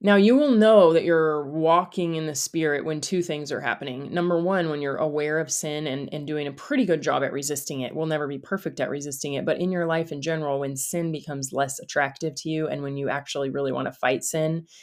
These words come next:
and when you're, for the most part, kind of winning that battle, you'll know you're walking in the Spirit.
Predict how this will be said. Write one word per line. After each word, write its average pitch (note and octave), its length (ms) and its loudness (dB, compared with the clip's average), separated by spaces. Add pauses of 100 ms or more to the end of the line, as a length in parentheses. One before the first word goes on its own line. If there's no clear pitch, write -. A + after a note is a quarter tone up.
(180)
and D3+ 200 -2
when D3 240 -2
you're, C#3 260 -2 (560)
for D#3 160 2
the C3+ 60 -4
most C#3+ 260 -2
part, D#3 200 2
kind D#3 100 -2
of C3 80 -4
winning D3 380 -2
that C3 180 0
battle, E3 480 -2 (480)
you'll E3 180 4
know D#3 140 2
you're D3 160 0
walking C3+ 320 0
in C3+ 80 -2
the C3 80 -4
Spirit. C3+ 420 -2